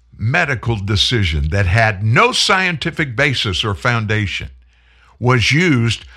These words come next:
for political purposes by the Biden administration. And now the rest of the nation, I gotta be honest with you,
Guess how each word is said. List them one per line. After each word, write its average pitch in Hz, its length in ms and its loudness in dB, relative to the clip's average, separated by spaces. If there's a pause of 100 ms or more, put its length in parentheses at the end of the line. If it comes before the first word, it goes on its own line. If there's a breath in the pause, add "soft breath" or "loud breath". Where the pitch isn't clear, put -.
(140 loud breath)
for 151 240 4
political 185 640 2
purposes 131 840 -2 (960)
by 139 160 4
the 135 120 -2
Biden 151 320 2
administration. 92 840 -2 (3500)
And 110 160 -2
now 139 220 2
the 110 120 -6
rest 135 360 -4
of 120 100 -8
the 117 80 -4
nation, 113 540 -4 (120)
I - 40 -8
gotta 117 200 -2
be 156 160 -4
honest 180 340 -8
with - 140 -14
you, 110 120 -14